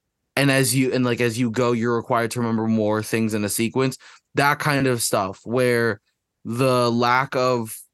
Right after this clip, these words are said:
your physiological needs being met, shelter and food and water and all that,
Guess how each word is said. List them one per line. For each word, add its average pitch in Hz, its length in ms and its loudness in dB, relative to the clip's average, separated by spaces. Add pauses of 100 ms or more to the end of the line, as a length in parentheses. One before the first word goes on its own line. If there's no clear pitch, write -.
(220)
your 120 200 -2
physiological 120 720 2
needs 113 320 2
being 107 320 0
met, 107 320 0 (520)
shelter 113 600 0
and 107 160 -4
food 110 200 0
and 110 140 0
water 104 200 0
and 101 100 -4
all 101 100 -2
that, 101 280 -2